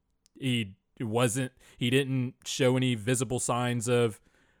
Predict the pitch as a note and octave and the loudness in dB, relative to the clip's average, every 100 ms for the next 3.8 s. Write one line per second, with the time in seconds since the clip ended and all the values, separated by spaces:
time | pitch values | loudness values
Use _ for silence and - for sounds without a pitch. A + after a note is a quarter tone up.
0 | _ _ _ _ _ _ _ _ _ _ | _ _ _ _ _ _ _ _ _ _
1 | _ B2+ B2+ A#2+ A2+ C#3 C3 C3 B2+ B2 | _ 0 2 2 0 0 0 0 2 2
2 | C#3 C#3 - B2 B2 C3 A#2 A#2 B2+ - | 2 0 -2 -4 -4 -4 -2 -2 -4 -6
3 | G#2+ G#2+ B2 C3 C3 F3+ D#3+ F2+ | -6 -4 -2 -4 -2 0 0 -2